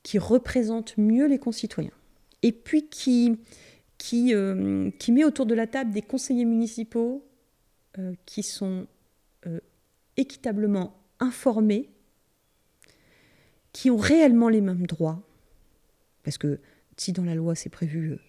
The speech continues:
dans la pratique c'est pas toujours le cas, et, euh, et qui aient du temps aussi pour, euh, pour, euh, pour mener leur mandat, hein, au niveau professionnel par exemple, c'est pas simple de devoir s'absenter, on pose des congés sans solde, hein, pour travailler les dossiers parfois.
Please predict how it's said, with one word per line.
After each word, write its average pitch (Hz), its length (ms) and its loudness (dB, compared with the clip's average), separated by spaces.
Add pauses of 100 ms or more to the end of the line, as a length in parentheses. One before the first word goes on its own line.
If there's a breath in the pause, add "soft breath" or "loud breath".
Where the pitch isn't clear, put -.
(100)
dans 165 220 -4
la 160 100 -4 (160)
pratique - 360 -12
c'est - 140 -14
pas - 120 -8
toujours 160 240 -12
le 151 100 -8
cas, 185 200 -8 (1080 loud breath)
et, 233 280 4
euh, 175 520 -2 (220)
et 196 80 2
qui 202 340 -4
aient 190 40 2
du 185 160 -4
temps 208 320 -6
aussi 190 320 -4
pour, - 240 -14 (160)
euh, 165 320 -2
pour, - 260 -12
euh, 165 100 -8 (260)
pour 180 120 -8
mener 180 220 -2
leur 175 120 -6
mandat, 165 360 -6 (160)
hein, 170 100 -10 (160)
au 170 100 -8
niveau 170 380 -4
professionnel 196 640 -4
par 170 160 -6
exemple, 156 260 -6
c'est 143 100 -12
pas 202 120 -10
simple - 360 -8 (480 soft breath)
de 165 80 -10 (200)
devoir 165 340 -10
s'absenter, - 480 -10
on 160 80 -6
pose 180 180 -4
des 147 120 -6
congés 147 280 -10
sans 143 180 -12
solde, 277 300 -6
hein, 175 140 -8
pour - 100 -20
travailler - 320 -12
les 156 120 -8
dossiers - 320 -10
parfois. - 380 -18